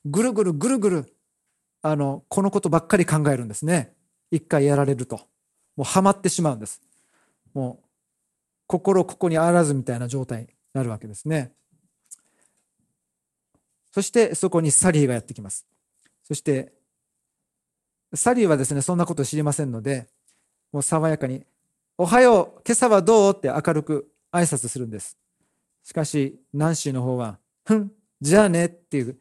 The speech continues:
そんな気持ちになっちゃってるんですね。サリーに会う頃までには、ナンシーは激怒していて、サリーに対して好意的ではなく、なくなっていました。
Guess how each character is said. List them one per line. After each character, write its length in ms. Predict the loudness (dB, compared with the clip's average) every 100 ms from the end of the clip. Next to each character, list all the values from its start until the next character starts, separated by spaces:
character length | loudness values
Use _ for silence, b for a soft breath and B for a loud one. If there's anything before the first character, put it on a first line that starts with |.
| _ _
そ 200 | -8 -4
ん 80 | -2
な 80 | -2
気 100 | -2
持 140 | -4
ち 100 | -4
に 60 | -8
な 100 | -8
っ 60 |
ち 80 | -12
ゃ 20 |
っ 20 |
て 140 | -16 -16
る 60 |
ん 40 | -16
で 60 |
す 140 | -12 -4
ね。 240 | -4 -4 _ _ _ _ _ _ _ _ _ _ _ b b b b b b
サ 300 | -6 4 4
リ 120 | 6
ー 20 | 4
に 120 | 4
会 140 | 2
う 60 | 2
頃 200 | 2 0
ま 140 | 0
で 100 | 0
に 120 | 0 2
は、 160 | 2
ナ 160 | 2 2
ン 80 | 0
シ 220 | 0 2
ー 40 |
は 320 | 4 2 0 _ _ _ _
激 280 | 2 2 4
怒 120 | 0
し 80 | 2
て 120 | 0
い 100 | 0
て、 340 | 2 0 0 -4
サ 320 | -2 4 4
リ 140 | 4
ー 20 | 2
に 140 | 2
対 200 | 2 2
し 100 | 0
て 240 | -2 -2
好 300 | -4 0 2
意 100 | 2
的 220 | 0 -2 0
で 100 | 2
は 140 | 2
な 140 | 0
く、 100 | -4 -12 _ _ _
な 140 | -2 0
く 80 |
な 100 | 0
っ 100 | -2
て 220 | -4 -4 -4
い 80 |
ま 100 | -4
し 80 | -8
た。 220 | -12 -14